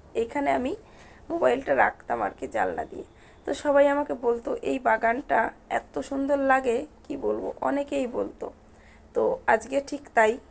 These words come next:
সেই কারণেই এই বাগানটা আবার তোমাদের দেখাচ্ছি। যারা আমার লাইভে আসতো, তারা জানে। তো ফুলগুলো এত সুন্দর ফুটে আছে সেই বাগানেই।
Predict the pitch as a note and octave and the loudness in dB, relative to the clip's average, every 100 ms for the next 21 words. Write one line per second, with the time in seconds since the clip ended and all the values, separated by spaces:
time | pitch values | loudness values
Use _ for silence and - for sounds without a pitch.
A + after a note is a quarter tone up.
0 | - - - A#3 A#3 - A#3+ A#3+ A3+ D4+ | -20 -10 0 0 0 4 6 6 0 -4
1 | - - A#3+ A#3+ G#3+ G#3+ G#3+ - - - | -8 -6 -4 0 0 2 -2 -4 -6 -2
2 | A3+ A#3 - - - - - - - - | 0 2 0 -4 -20 -20 -20 -20 -20 -20
3 | - - A3+ G#3+ A#3+ F4 - - - - | -20 -6 0 0 0 -4 -8 -20 -20 -6
4 | G3 - - - - - - - - - | -6 -4 -6 -6 -12 -14 -16 -20 -20 -20
5 | - - - - - G#3+ A3 A#3+ C4 B3+ | -20 -20 -20 -8 2 4 4 4 2 4
6 | B3+ C#4 C4+ B3+ - B3 C4+ - - - | 4 4 2 0 -6 -10 -12 -20 -14 0
7 | C3 G#3+ G3 G3 - - - - - - | 2 4 2 -4 -6 -14 -20 -20 -20 -20
8 | - - - - - A2+ - - - - | -20 -20 -20 -4 -2 0 -2 -8 -20 -20
9 | - - - C#4 B3 C4+ D4 A#3+ C4 C4 | -20 -20 -8 -6 -4 2 4 4 0 -4
10 | C#4 C#4+ C4+ C#4 D4+ D4+ D4+ B3+ C4+ - | -4 -4 -4 -4 0 0 0 -4 -4 -12
11 | - - - D4+ A#3+ G3+ F3+ - | -20 -10 -6 0 2 2 -2 -6